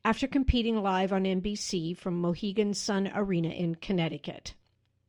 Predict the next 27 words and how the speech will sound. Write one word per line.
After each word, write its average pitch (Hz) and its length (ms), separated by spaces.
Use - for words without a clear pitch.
A 214 60
certified 202 580
naloxone 175 1040
trainer 180 680
in 190 80
the 190 100
city 190 240
of 175 100
Richmond, 202 600
Schreier 320 500
will 262 140
use 226 280
the 226 60
Miss 220 200
America 196 520
national 185 720
recognition 226 600
to 214 100
promote 190 380
her - 240
own 247 340
social 214 760
impact 208 580
initiative, 226 720
Mind 220 640
Your 214 460
Meds, - 760